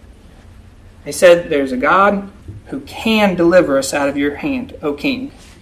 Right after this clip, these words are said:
But even if he chooses not to,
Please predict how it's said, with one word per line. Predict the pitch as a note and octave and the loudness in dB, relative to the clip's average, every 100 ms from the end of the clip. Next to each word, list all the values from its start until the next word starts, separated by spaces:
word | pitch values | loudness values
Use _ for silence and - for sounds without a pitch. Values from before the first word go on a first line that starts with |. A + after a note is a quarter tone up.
| - - - - - - - - - - - - | -20 -20 -20 -20 -20 -20 -20 -20 -20 -20 -20 -20
But | - - | -8 -2
even | F3+ G3+ | 0 0
if | G3 | -4
he | F3 - | -6 -10
chooses | - G#3 F#3 E3+ | -6 -4 -2 0
not | F3 C#4 C4+ | 4 4 4
to, | - C3+ B2+ | -2 -4 -4